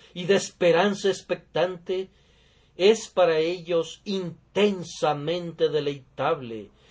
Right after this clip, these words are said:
y puede ser para ustedes un testimonio evidente de que la remisión del pecado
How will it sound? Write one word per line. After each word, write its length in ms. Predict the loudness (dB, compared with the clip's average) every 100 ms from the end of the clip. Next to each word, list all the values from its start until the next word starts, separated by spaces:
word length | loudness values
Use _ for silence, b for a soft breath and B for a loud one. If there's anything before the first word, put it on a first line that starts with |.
| b -4
y 160 | -4
puede 480 | 2 8 8 8 2
ser 420 | 4 8 8 6
para 280 | 0 0 0
ustedes 840 | -2 -6 2 4 4 0 -4 -14 _ _ _ _ _ _ _ _ _ _ _ _
un 280 | 2 2 2
testimonio 1000 | 0 0 -6 -8 2 4 4 4 4 4
evidente 960 | 0 0 0 2 2 0 -2 -2 -2 b b b b b
de 220 | 2 4
que 140 | 6 6
la 200 | 6 6
remisión 1200 | 2 0 0 -2 -8 -10 6 8 10 8 4 2
del 240 | -2 -2
pecado 840 | -4 -4 0 4 4 4 2 0